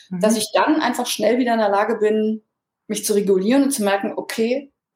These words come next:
Speaker 2: äh, mein Leben ist jetzt nicht tatsächlich in Gefahr,
Speaker 1: Mhm.
Speaker 2: ich kann wieder runterkommen und dann eben entspannt durch den Tag gehen und das nicht permanent mit mir mitnehme.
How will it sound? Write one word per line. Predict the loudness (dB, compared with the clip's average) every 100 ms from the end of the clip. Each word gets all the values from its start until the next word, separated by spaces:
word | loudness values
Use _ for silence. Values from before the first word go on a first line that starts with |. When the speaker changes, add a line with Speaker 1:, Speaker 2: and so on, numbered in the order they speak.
| _ _ _ _ _ _ _ -4
Speaker 2:
äh, | -2
mein | 0
Leben | 0 0
ist | 0
jetzt | -2 -2
nicht | -4 -6 -12
tatsächlich | -6 -2 0 0 0
in | 0
Gefahr, | -2 0 2 0 -2 -4
Speaker 1:
Mhm. | -2 0
Speaker 2:
ich | 2
kann | 2
wieder | 2 0
runterkommen | 2 0 0 2 2 0
und | -2 -4 0
dann | 0 0 -2
eben | -2 0 -2
entspannt | -2 -2 0 -2 -2
durch | -6
den | -8
Tag | -8 -8 -4
gehen | -2
und | 0
das | -2
nicht | -2 -4
permanent | -4 -2 -2 -4
mit | -4
mir | -4
mitnehme. | -6 -4 -4 -4 -6